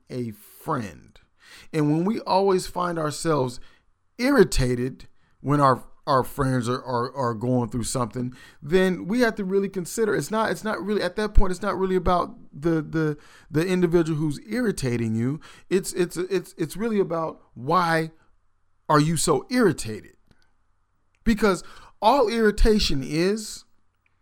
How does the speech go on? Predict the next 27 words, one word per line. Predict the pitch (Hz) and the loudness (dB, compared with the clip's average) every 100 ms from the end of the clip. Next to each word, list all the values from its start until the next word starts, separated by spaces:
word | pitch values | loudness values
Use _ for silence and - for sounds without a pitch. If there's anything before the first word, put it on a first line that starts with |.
| _ _ _ | _ _ _
is, | 175 160 143 127 | 0 2 2 -2
um, | 160 139 135 131 123 | -6 -4 -2 -4 -4
a | 170 | -2
reaction | 147 139 - 196 220 247 - 117 107 135 - _ _ _ _ _ _ _ _ _ _ _ _ - | 0 -2 -4 2 2 2 -4 -4 -6 -8 -12 _ _ _ _ _ _ _ _ _ _ _ _ 2
to | 196 170 | 6 6
a | |
perspective | - 151 - - 208 208 160 127 120 | 4 -4 -4 4 4 4 -4 -6 0
that | 147 143 135 - - | 2 4 0 -6 -14
someone | - - 185 185 170 165 147 | -6 2 4 4 0 0 -2
or | |
something | 123 180 165 - 160 151 | -4 -4 -4 -4 -6 -4
is | 123 | -4
not | 139 151 - | -2 -4 -4
falling | 165 156 143 135 | -2 0 0 -2
into | 135 131 131 135 | -4 -6 -6 -6
our | 139 143 143 | -2 0 2
ideal | 131 127 120 143 131 | 0 0 2 2 2
of | 110 | 0
what | 131 131 | 0 0
they | 143 | -2
should | 127 131 | -4 -4
be | 117 | -4
doing | 113 139 127 123 | 0 2 2 -2
in | 139 139 | -6 -4
that | 127 117 | -4 -2
given | 127 113 | -2 0
moment. | 120 123 107 | 2 2 -2